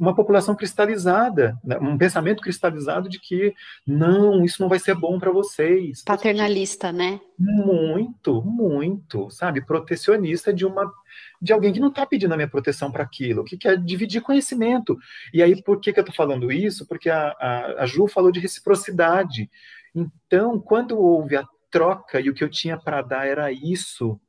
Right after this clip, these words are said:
Speaker 1: e olha como a gente, a gente é universal, a gente, a gen-, a dança é universal. Eu falo isso com entusiasmo, porque a gente se comunica em qualquer lugar do mundo com ela.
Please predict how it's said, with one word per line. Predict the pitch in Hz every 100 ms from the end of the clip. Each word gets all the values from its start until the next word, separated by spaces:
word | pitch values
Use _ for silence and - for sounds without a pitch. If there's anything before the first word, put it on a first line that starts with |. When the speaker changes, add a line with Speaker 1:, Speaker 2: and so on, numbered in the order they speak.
| _ _ _ _ _ _ _ _ _ -
Speaker 1:
e | 151 170
olha | 156 165 147 135 - -
como | 185 185 175 175 -
a | 156
gente, | 156 170 170 165 - -
a | 147
gente | 208 214
é |
universal, | 220 202 202 - 190 165 381 359
a |
gente, | 180 180 - -
a | 170
gen-, | 202
a | -
dança | 170 196 202
é |
universal. | 190 185 196 - 180 190 196 147 - - - -
Eu | 175
falo | 180
isso | 180 -
com | 175
entusiasmo, | 175 165 175 160 160 190 147 131
porque | -
a | 175
gente | 175
se | -
comunica | 156 151 170 180
em |
qualquer | 175 185
lugar | 180 175
do | 190
mundo | 185 202 320 339
com | 208 156
ela. | 131 107 101